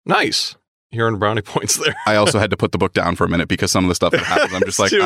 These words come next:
Speaker 1: too,
Speaker 2: "I, no,
Speaker 1: it's
Speaker 2: no.
Speaker 1: too
Speaker 2: Stop it. I've
Speaker 1: Oh
Speaker 2: been
Speaker 1: my
Speaker 2: there."
Speaker 1: God. Yeah. <laughs> I'm trying to relax.
Speaker 2: But, uh, but yeah, he's right about that. A library card is not a valid form of I D.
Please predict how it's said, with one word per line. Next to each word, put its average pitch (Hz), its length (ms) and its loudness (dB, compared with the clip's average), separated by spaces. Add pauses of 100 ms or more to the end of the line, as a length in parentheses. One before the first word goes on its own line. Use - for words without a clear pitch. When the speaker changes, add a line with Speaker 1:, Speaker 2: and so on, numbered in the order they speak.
(120)
Speaker 1:
too, - 60 -18
Speaker 2:
"I, - 60 -12
no, 92 220 0 (200)
Speaker 1:
it's 151 260 -2
Speaker 2:
no. 120 200 2
Speaker 1:
too 160 400 -2
Speaker 2:
Stop 143 300 0
it. 127 60 2
I've 147 120 4
Speaker 1:
Oh 143 40 0
Speaker 2:
been 175 160 2
Speaker 1:
my 160 80 2
Speaker 2:
there." 127 160 0
Speaker 1:
God. - 80 -14 (100)
Yeah. 156 400 4 (120)
<laughs> 233 1040 0
I'm 135 60 -18
trying 180 180 0
to 180 60 0
relax. 185 560 -2
Speaker 2:
But, 123 220 0
uh, 127 180 6
but 156 140 2
yeah, 196 100 4
he's 147 160 -2
right 175 120 4
about 117 140 0
that. 104 120 0
A - 20 2
library 127 300 4
card 123 180 2
is 117 100 2
not 117 160 4
a 107 40 0
valid 107 220 4
form 104 160 0
of 92 60 -4
I 95 100 4
D. 87 180 -4